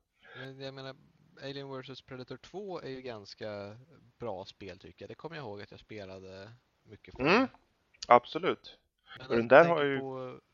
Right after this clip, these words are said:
Speaker 1: tänker på remaken de gjorde, se-, för de gjorde en Alien versus Predator till P C någon gång senare, vet jag.
Speaker 2: Mhm.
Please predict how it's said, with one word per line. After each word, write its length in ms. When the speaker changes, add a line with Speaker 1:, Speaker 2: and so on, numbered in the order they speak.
Speaker 1:
tänker 180
på 100
remaken 680
de 140
gjorde, 520
se-, 300
för 60
de 100
gjorde 220
en 260
Alien 240
versus 220
Predator 320
till 120
P 200
C 400
någon 200
gång 280
senare, 580
vet 280
jag. 120
Speaker 2:
Mhm. 360